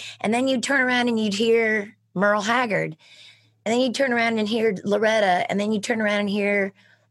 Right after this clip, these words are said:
a Rolling Stones tune or something like that. It was a misma-, it was just great music. It was a mismosh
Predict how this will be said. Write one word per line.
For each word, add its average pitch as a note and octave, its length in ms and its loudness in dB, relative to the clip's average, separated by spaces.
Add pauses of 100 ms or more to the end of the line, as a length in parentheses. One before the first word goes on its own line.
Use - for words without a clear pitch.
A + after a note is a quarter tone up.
(340)
a G#3+ 140 2
Rolling A3+ 300 0
Stones A#3+ 400 0
tune E3+ 300 -4
or E3+ 80 -4
something A#3+ 280 -4
like A3 220 -2
that. A#3 260 0 (1200)
It B3 160 2
was A#3 160 0 (160)
a A3+ 80 2
misma-, A3+ 720 0
it A3 80 0
was F#3+ 160 0
just G#3+ 240 0
great A3+ 360 0
music. G3 520 -2
It G3+ 80 0
was G3+ 120 -2
a G3 60 0
mismosh G3+ 1080 -2